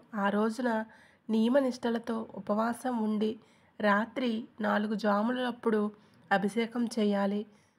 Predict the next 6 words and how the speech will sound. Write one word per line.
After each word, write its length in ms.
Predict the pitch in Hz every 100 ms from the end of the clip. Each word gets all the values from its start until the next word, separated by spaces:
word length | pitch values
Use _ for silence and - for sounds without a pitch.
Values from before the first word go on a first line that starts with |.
| _ 202
పంచామృతాలతో 960 | 202 202 247 262 269 254 240 240 233 220 - _ _ -
తులేత, 380 | 208 214 208 214 208 - - - - -
పాలు, 500 | 196 208 240 240 - - -
తరువాత 480 | 202 208 226 226 220 214 208 - - _ -
పెరుగు, 380 | 208 220 247 247 226 - 208
నెయ్యి, 500 | 208 208 208 254